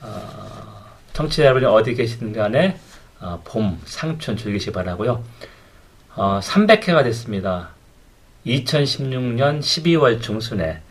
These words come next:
아, 그해 유월에 영국의 유럽연합 탈퇴, 브렉시트 국민투표가 있었고,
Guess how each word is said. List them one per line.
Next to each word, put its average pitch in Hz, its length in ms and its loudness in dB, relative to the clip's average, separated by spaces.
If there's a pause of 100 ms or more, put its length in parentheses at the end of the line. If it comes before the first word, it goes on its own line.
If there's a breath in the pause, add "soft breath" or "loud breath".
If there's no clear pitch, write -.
(420 loud breath)
아, 82 180 -4
그해 117 320 4
유월에 104 420 6
영국의 101 440 2
유럽연합 95 420 2
탈퇴, 113 380 -8
브렉시트 98 400 -4
국민투표가 95 720 -6
있었고, 90 760 -8